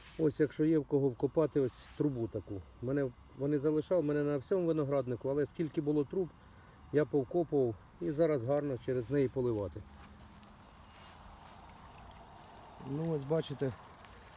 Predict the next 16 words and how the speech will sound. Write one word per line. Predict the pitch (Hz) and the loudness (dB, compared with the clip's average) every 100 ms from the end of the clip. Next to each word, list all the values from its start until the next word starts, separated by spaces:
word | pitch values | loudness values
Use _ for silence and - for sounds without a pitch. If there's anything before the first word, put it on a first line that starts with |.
| - - - - - 113 127 | -16 -14 -16 -16 -14 -10 -2
друзі, | 135 120 | 0 0
виноград | 135 139 139 151 139 | 0 0 2 2 2
уже | 131 131 123 - - - - - - - - - - - - - - - - - - - | 0 0 0 -4 -18 -20 -20 -20 -20 -20 -18 -18 -18 -18 -20 -20 -18 -18 -18 -20 -20 -4
так | 143 123 - | -4 -2 -4
активно | 151 - 180 143 139 | -4 2 4 6 6
розвивається. | 135 120 151 190 190 165 - 156 - - - - | 4 2 2 2 2 2 0 -2 -4 -12 -18 -8
Тут | 143 123 | -4 0
от | 135 | 0
навіть | 135 135 127 - - - - - - - - - | 2 2 2 -2 -14 -20 -20 -20 -20 -20 -10 -6
суцвіття | 123 165 202 175 | -4 0 2 2
таке | 156 156 156 | 0 0 2
є | 147 139 | 4 4
вже, | 123 127 107 - - - - - - - - - - | 2 0 -4 -8 -20 -20 -20 -20 -20 -20 -20 -18 -6
нарисовується, | 127 135 131 - 139 127 123 - 120 | -2 0 0 2 2 2 0 -2 -2
вирисовується, | 127 120 - 123 113 104 - | 0 -2 -2 -2 0 -2 -4
бачите. | 107 127 - 110 | -6 -6 -8 -12